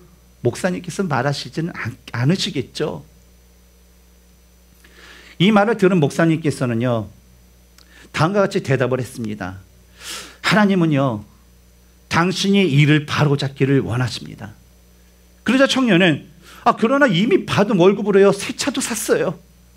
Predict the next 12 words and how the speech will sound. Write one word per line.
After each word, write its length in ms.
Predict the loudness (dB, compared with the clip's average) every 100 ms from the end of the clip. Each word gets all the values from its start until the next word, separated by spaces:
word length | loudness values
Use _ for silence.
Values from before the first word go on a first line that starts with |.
| -20 _ _ -20 -18 0
제가 280 | 2 4 2
진실을 400 | 0 0 2 4
말하면 460 | 4 4 2 0
저는 300 | 0 0 0
해고될 560 | -2 -2 -2 0 0 0
뿐만 260 | 2 4
아니라 580 | 4 4 4 4 4 2 -4 -8
제가 380 | 0 2 4 2
당할 340 | 2 2 2 2
그 120 | -2
수치와 540 | -2 -2 -2 0 0
비판은요, 600 | 0 -2 -2 -2 -2 -4